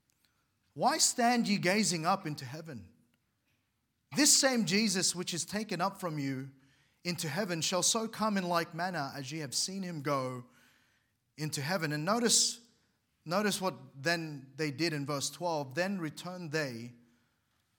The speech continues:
unto Jerusalem." And I want to say that, you know, there's many times where we want to tarry elsewhere.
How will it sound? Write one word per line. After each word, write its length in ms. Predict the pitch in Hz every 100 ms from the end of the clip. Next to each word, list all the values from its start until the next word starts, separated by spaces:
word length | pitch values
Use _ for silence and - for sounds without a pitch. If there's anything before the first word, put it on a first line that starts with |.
| _ -
unto 260 | 147 147
Jerusalem." 480 | 113 135 151 - 98 90 _ _ _ _ _ _ _ _ _ _ _ _ _ _ -
And 100 | 170
I 40 |
want 120 | 277 311
to 80 |
say 220 | - 233 208
that, 280 | 180 180
you 80 | 196
know, 100 | 208
there's 300 | 160 175 147
many 220 | 185 247
times 560 | 175 180 190 185 147 135
where 120 | 160
we 140 | 165 185
want 240 | 170 147
to 60 | 165
tarry 340 | 175 170 147 -
elsewhere. 560 | 156 151 - 143 101